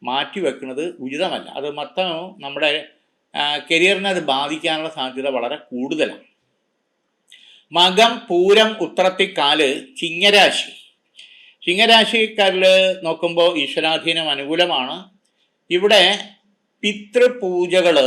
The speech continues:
മുടങ്ങിയിട്ടുള്ളത് പ്രായശ്ചിത്തം ചെയ്ത് അതിനുള്ള പരിഹാരം തേടണം. അത്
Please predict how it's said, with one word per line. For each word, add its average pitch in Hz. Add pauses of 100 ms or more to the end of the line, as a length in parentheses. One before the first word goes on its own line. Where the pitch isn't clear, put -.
(260)
മുടങ്ങിയിട്ടുള്ളത് 156 (100)
പ്രായശ്ചിത്തം 175
ചെയ്ത് 147 (140)
അതിനുള്ള 143 (260)
പരിഹാരം 139
തേടണം. - (1080)
അത് 151